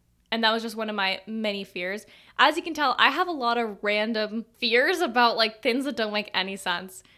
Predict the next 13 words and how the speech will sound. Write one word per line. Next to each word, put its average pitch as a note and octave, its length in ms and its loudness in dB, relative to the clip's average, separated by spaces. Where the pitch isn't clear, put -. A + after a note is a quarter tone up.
That's A3 220 -4
just - 380 -8
who G#3+ 240 -2
I G3 160 2
am, F#3+ 280 -4
I - 120 -8
guess, - 280 -8
as - 160 -16
a G3+ 40 -18
human - 320 -14
being. G#3+ 340 -10
Yeah, G3+ 320 -6
some, C#4 260 -2